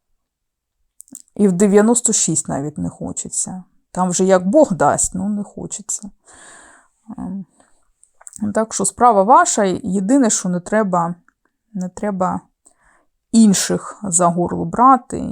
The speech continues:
і влаштовувати. Взагалі, ну, це така річ — переконувати. Бо їжа — це інтимне, е, ін-, інтимно дуже. Навіть лікарі помиляються.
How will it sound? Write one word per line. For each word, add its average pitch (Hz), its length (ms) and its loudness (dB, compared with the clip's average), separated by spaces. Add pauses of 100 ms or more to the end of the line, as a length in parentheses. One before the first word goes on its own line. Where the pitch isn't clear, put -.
(140)
і 196 400 -12 (840)
влаштовувати. 185 1300 -2
Взагалі, 285 480 4
ну, 220 120 4
це 214 160 -2
така 254 320 2
річ — 339 300 2 (100)
переконувати. 175 1080 -2 (1120)
Бо 202 220 4
їжа — 254 460 4
це 247 180 0
інтимне, 349 800 0
е, - 280 -6
ін-, 233 260 0
інтимно 302 580 2
дуже. 160 420 -6 (120)
Навіть 302 360 4
лікарі 302 440 0
помиляються. - 1080 -6